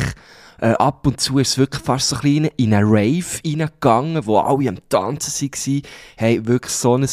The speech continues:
geiles Konzert, selten erlebt. Ähm, und ich möchte einfach jetzt schnell allen sagen, wenn ihr irgendwo Gelegenheit habt,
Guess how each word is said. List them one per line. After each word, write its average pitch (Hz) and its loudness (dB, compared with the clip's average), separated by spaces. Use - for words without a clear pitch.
geiles 107 0
Konzert, 104 -6
selten 113 0
erlebt. - -2
Ähm, 107 0
und 107 0
ich 117 0
möchte 143 4
einfach 135 2
jetzt 127 -2
schnell 117 0
allen 127 6
sagen, 117 0
wenn 139 4
ihr 160 0
irgendwo 123 2
Gelegenheit 113 -2
habt, 110 -4